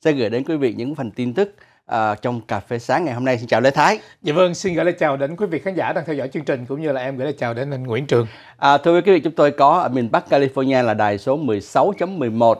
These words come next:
Speaker 1: ở Houston, Texas là hai mươi bảy chấm sáu và ở miền Nam California là năm mươi sáu chấm mười. Đồng thời cũng coi livestream cũng như là coi lại sau đó ở trên, à, mạng xã hội. Facebook thì quý vị gõ vào Little Sài Gòn T V tin tức.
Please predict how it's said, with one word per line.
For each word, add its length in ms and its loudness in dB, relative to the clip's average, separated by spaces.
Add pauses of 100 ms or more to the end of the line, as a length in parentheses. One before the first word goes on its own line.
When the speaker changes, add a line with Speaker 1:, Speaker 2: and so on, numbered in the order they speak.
Speaker 1:
ở 140 -2
Houston, 600 2
Texas 540 0
là 140 -2
hai 220 -2
mươi 140 -2
bảy 240 -2
chấm 200 -4
sáu 320 2 (120)
và 100 2
ở 120 -2
miền 180 0
Nam 140 -2
California 540 -2
là 60 -2
năm 180 -4
mươi 80 -4
sáu 140 2
chấm 220 -2
mười. 260 2 (340)
Đồng 160 2
thời 180 6
cũng 200 -4
coi 180 4
livestream 800 2 (100)
cũng 220 -2
như 160 4
là 80 0
coi 180 2
lại 180 0
sau 160 0
đó 340 2
ở 100 0
trên, 360 -2
à, 180 -2
mạng 220 -4
xã 140 0
hội. 240 6 (480)
Facebook 480 4
thì 100 -2
quý 140 -2
vị 160 -2
gõ 200 -4
vào 260 2
Little 340 2
Sài 180 -4
Gòn 140 -2
T 40 -16
V 200 -4 (140)
tin 160 -4
tức. 280 -2